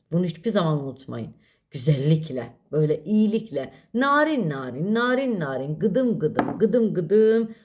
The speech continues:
aşılayacaksan ve depolayacaksan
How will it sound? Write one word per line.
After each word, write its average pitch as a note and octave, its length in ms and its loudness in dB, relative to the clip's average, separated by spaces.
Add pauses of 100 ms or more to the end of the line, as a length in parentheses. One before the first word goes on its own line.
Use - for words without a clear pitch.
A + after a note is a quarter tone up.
(160)
aşılayacaksan B2+ 1080 -8 (220)
ve C3+ 500 -6
depolayacaksan B2 1000 -4